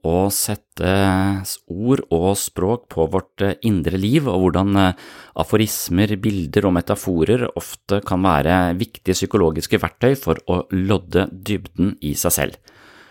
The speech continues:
For de følelsene vi ikke har språk på, eller ikke klarer å uttrykke,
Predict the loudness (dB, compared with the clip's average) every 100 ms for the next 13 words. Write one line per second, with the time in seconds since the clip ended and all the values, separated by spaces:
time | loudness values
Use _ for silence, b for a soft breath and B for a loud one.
0 | b b 0 2 2 2 2 2 2 2
1 | -2 -6 -6 -4 -2 -4 -2 0 0 2
2 | 2 0 b b b b -4 -2 -2 -4
3 | -8 -2 0 0 -2 -2 -2 0 0